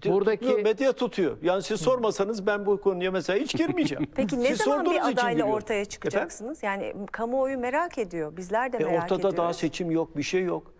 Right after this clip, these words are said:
Speaker 1: Yani ş-, şöyle bir tablomuz var. Medya isimler üzerinde, kişiler üzerine odaklanmış vaziyette. Yanlış buradan başlıyor. Ya arkadaş, Cumhurbaşkanı seçeceğiz. Ya bir sıradan bir insan seçmeyeceğiz.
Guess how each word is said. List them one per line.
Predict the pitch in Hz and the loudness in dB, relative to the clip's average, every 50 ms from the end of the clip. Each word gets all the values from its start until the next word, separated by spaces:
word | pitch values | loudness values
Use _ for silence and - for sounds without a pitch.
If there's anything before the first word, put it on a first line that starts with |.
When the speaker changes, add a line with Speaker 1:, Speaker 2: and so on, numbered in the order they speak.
| - - - - | -20 -20 -12 -2
Speaker 1:
Yani | - 175 196 208 202 | 0 2 2 2 0
ş-, | - - - - - - - - - - - - - - - | -4 -6 -14 -16 -18 -20 -20 -20 -20 -20 -20 -18 -20 -18 -12
şöyle | - - - - 202 247 349 349 330 | -6 -6 -2 2 2 2 2 2 -2
bir | 226 226 | -2 -2
tablomuz | - - 202 220 202 202 214 196 185 165 143 135 | -4 -2 -2 -2 2 2 2 2 2 -2 -2 0
var. | 123 113 110 - - - _ - - - - - - - - _ _ _ _ - - - - - - - _ - _ - _ _ _ - - | -2 -2 -2 -4 -14 -20 _ -20 -20 -20 -20 -20 -20 -20 -20 _ _ _ _ -20 -20 -20 -20 -20 -20 -20 _ -20 _ -20 _ _ _ -14 -8
Medya | 143 151 196 240 - - 220 220 262 302 - - - - - - - - _ _ _ _ _ _ _ _ _ _ - - - - - - - - - - _ _ _ _ _ _ _ - - - _ _ - - _ - - | -2 2 2 2 2 2 0 0 0 -2 -8 -16 -20 -20 -20 -20 -20 -20 _ _ _ _ _ _ _ _ _ _ -20 -20 -20 -20 -20 -20 -20 -20 -20 -20 _ _ _ _ _ _ _ -20 -20 -20 _ _ -20 -20 _ -8 -6
isimler | 170 - - - 220 202 202 214 240 233 | -4 -2 0 2 2 4 4 2 4 2
üzerinde, | 208 175 135 143 135 117 120 117 110 131 135 | 0 0 2 0 0 -2 -4 -8 -10 -10 -10
kişiler | - - 190 185 - 220 226 220 233 214 | -4 -2 -2 0 0 0 0 2 0 0
üzerine | 196 180 156 160 156 139 156 202 | 0 0 0 0 0 0 0 -4
odaklanmış | 202 - 190 165 180 160 - - 147 135 127 127 117 - - | 0 0 2 2 2 0 0 0 -2 -2 -2 -2 -8 -6 -6
vaziyette. | 120 110 107 113 110 110 127 | -8 -8 -8 -10 -14 -12 -4
Yanlış | 127 160 180 226 330 240 - - | -2 -2 -2 0 -4 -6 -4 -4
buradan | 294 269 - 285 247 202 | -6 -2 -2 -2 -2 -2
başlıyor. | 156 117 101 - - - 117 120 120 - 135 | -4 -6 -6 -8 -16 -18 -18 -18 -18 -16 -6
Ya | 127 156 190 214 - - - - - - - - _ - - - | -4 -2 -2 -2 -4 -8 -16 -20 -20 -20 -20 -20 _ -20 -6 -4
arkadaş, | 143 143 - - - - 294 175 - | -4 -4 0 -2 -2 -2 -2 -4 -2
Cumhurbaşkanı | - 139 139 180 269 320 349 320 - - - 226 202 165 | -4 -2 0 0 0 0 0 0 -2 0 -2 -2 -2 -2
seçeceğiz. | - 151 135 - 123 113 123 120 110 107 - | -2 -4 -4 -4 -8 -8 -6 -6 -6 -6 -4
Ya | 143 143 135 | -6 -4 -4
bir | 143 | -6
sıradan | 135 - 147 139 151 151 190 202 202 190 | -4 -2 0 0 0 0 -2 -4 -4 -4
bir | 180 | -4
insan | - 294 - 185 214 | -6 -4 -4 -6 -6
seçmeyeceğiz. | 208 - 214 220 - - 370 359 311 - 233 - | -6 -6 -8 -10 -8 -6 -6 -6 -4 -4 -6 -6